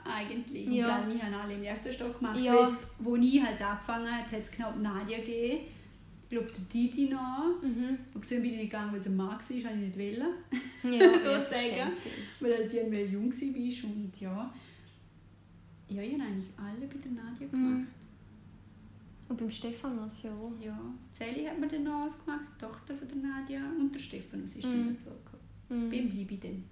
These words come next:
Speaker 1: Vielleicht gehe ich gleich wieder einmal. <laughs>
Speaker 2: Gibst Bescheid, komm ich gleich mit.
Speaker 1: Ja.
Speaker 2: <laughs> Ja. Nein, ich weiss nicht. Ich denk mir halt einfach so, weißt, eben, wie gesagt, das Leben ist einfach zu kurz, so.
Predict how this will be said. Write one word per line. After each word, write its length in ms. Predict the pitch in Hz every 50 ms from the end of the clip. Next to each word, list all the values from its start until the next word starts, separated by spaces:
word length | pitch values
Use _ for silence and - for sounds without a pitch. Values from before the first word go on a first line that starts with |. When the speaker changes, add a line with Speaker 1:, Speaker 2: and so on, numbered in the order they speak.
| - - - - - - - - - - -
Speaker 1:
Vielleicht 180 | - 247 247 -
gehe 80 | 220 202 196 196
ich 60 | 185
gleich 240 | 185 190 190 190 190
wieder 160 | 190 185 190
einmal. 220 | 202 202 196 196 - - - -
<laughs> 180 | - - - - 285 254 - - 277
Speaker 2:
Gibst 260 | - 240 - - -
Bescheid, 420 | - - - - 214 208 226 247 240 247 - - - -
komm 100 | 247 226
ich 80 | 226
gleich 120 | 220 240 240 233 226
mit. 420 | 226 240 254 - - - 247 262
Speaker 1:
Ja. 460 | 247 240 233 233 247 269 294 285 277 381
Speaker 2:
<laughs> 60 | 339 320 - - - - - - - - - - - - - - - - - - - - - - -
Ja. 560 | 240 240 233 208 190 208 208 214 208 220 220 - - - - - - - - - - - - - - - - - -
Nein, 320 | 214 202 190 175 - 220
ich 60 | 240
weiss 240 | 226 226 226 - -
nicht. 160 | 233 208 226
Ich 80 | 294 311
denk 220 | 320 294 254 -
mir 100 | 269 277
halt 180 | 262 254 233 247
einfach 200 | 262 247 254 233
so, 200 | - - 262 240
weißt, 320 | 233 233 247 247 - -
eben, 220 | 262 247 240 226 220
wie 100 | 226 233
gesagt, 580 | 233 - - - 233 226 226 226 226 - -
das 140 | - - -
Leben 180 | 254 240 226 226
ist 100 | 220 -
einfach 180 | 226 226 226 226
zu 120 | - -
kurz, 460 | - - 285 269 269 262 - - - -
so. 340 | 254 240 240 233 240 240